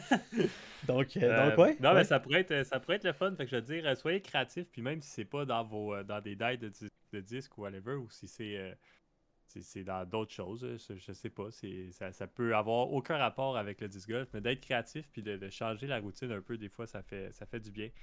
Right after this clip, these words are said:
Speaker 2: Wow.
Speaker 1: Fait que, euh, soyez créatifs cette semaine. Puis, euh, évidemment, euh, merci beaucoup pour da-,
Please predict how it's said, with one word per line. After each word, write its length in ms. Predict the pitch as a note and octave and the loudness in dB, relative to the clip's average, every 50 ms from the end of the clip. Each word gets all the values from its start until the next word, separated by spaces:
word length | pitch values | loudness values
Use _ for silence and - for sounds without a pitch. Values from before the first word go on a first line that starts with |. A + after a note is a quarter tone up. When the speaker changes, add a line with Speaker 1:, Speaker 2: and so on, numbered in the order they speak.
| - - - | -18 -14 -12
Speaker 2:
Wow. 280 | - A2+ A2+ A#2+ A#2 G#2+ | -10 -8 -6 -6 -6 -6
Speaker 1:
Fait 100 | G2+ F#2+ | -6 -8
que, 140 | - - G2+ | -6 -8 -6
euh, 160 | G2 G2 F#2+ F#2+ G2 G2 - - - - - - - - - | -6 -6 -8 -8 -12 -12 -14 -14 -14 -14 -14 -16 -16 -16 -12
soyez 260 | - - C3+ C#3+ E3 E3 | -6 -2 -2 0 0 0
créatifs 380 | - D#3 C3+ B2 - - D3 | 2 2 2 2 2 -4 -8
cette 200 | C#3+ - A#2+ - - | -6 -6 -6 -6 -4
semaine. 380 | A2 G#2+ A2 B2 B2+ B2 A#2 - | -6 -4 -2 -2 -4 -4 -8 -12
Puis, 260 | - - G2+ G2+ G2 G2 | -14 -14 -12 -10 -10 -10
euh, 240 | F#2+ F#2+ F#2 F#2 G2 | -10 -10 -10 -10 -12
évidemment, 560 | G#2 G2+ G2 G2+ G#2 G#2 G2 G2+ A#2 A#2 A#2 - - - | -12 -14 -12 -10 -10 -8 -8 -6 -6 -6 -8 -8 -10 -12
euh, 460 | G#2 F#2 F#2 F#2 F#2 F#2 F#2 F#2+ F#2+ F2+ F#2 | -12 -10 -10 -10 -12 -12 -14 -16 -16 -16 -12
merci 320 | G#2 A2 G#2 - - - | -12 -12 -12 -12 -12 -14
beaucoup 300 | A#2 A2+ G#2+ - - B2+ B2 | -12 -12 -12 -12 -12 -16 -14
pour 160 | - - G#2+ | -12 -12 -10
da-, 200 | F#2+ G2 G2 | -8 -8 -8